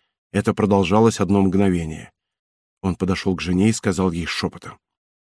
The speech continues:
"Эта штука стоит, по крайней мере, тридцать франков. Не наделай глупостей. На колени перед этим человеком". Грубые характеры имеют одну общую черту с характерами наивными.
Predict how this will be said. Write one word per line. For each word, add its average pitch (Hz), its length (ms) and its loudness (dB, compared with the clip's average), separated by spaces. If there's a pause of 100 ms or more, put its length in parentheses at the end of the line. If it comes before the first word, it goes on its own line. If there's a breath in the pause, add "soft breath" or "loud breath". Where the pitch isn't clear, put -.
(200)
"Эта - 240 -12
штука - 420 -4
стоит, 101 340 -6
по 101 120 -8
крайней 95 320 -2
мере, 110 300 2 (300)
тридцать 117 460 -8
франков. - 520 -10 (600)
Не 110 200 2
наделай 113 520 0
глупостей. 113 800 -2 (480)
На 95 200 -6
колени 131 600 2
перед 107 400 0
этим 95 260 -4
человеком". - 640 -8 (1500)
Грубые 143 520 4
характеры 135 800 0 (420)
имеют 143 380 6
одну 139 320 6
общую 147 400 2
черту 127 360 0
с 135 80 -4
характерами 117 640 0
наивными. 92 680 -2